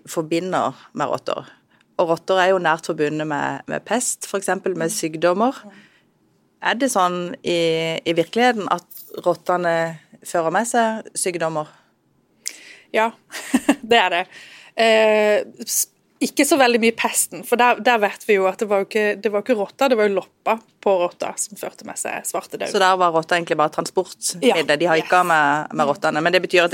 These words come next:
Speaker 1: de, de hadde jo noe,
Speaker 2: De er jo en,
Speaker 1: de var
Speaker 2: de er jo
Speaker 1: medskyldige.
Speaker 2: delaktige.
Speaker 1: Ja,
Speaker 2: Det er de,
Speaker 1: ja.
Speaker 2: absolutt. Eh, men, eh, rotter kan spre to sykdommer som faktisk var direkte medvirkende til at vi fikk en rottelov i Norge.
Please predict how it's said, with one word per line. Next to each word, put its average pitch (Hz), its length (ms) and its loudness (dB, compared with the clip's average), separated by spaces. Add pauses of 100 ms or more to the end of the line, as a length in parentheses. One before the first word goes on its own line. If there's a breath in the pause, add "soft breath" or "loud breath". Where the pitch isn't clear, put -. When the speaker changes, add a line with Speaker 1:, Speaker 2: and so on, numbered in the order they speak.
Speaker 1:
de, 160 320 4 (200)
de 170 80 0
hadde 160 220 0
jo 294 120 4
noe, 170 500 2 (120)
Speaker 2:
De 226 100 2
er 226 100 6
jo 294 80 6
en, 285 80 6
Speaker 1:
de - 20 4
var 220 80 4
Speaker 2:
de 214 120 6
er 208 40 8
jo 240 240 6
Speaker 1:
medskyldige. 233 240 4
Speaker 2:
delaktige. 196 560 0
Speaker 1:
Ja, 196 180 6
Speaker 2:
Det 220 80 4 (100)
er 190 40 2
de, 185 80 2
Speaker 1:
ja. 208 220 4
Speaker 2:
absolutt. 196 540 -2 (440 loud breath)
Eh, 233 240 6
men, 247 520 4
eh, 240 280 2
rotter 240 600 0
kan 220 440 -2
spre 226 680 0 (180)
to 302 320 0
sykdommer 202 600 -2
som 202 520 -4 (180)
faktisk 262 440 -2
var 196 120 0
direkte 202 600 -4
medvirkende 202 600 -4
til - 100 -8
at 190 120 -10
vi 214 60 -4
fikk 196 220 -8
en 202 100 -4
rottelov 196 420 -10
i - 20 -10
Norge. 196 360 -6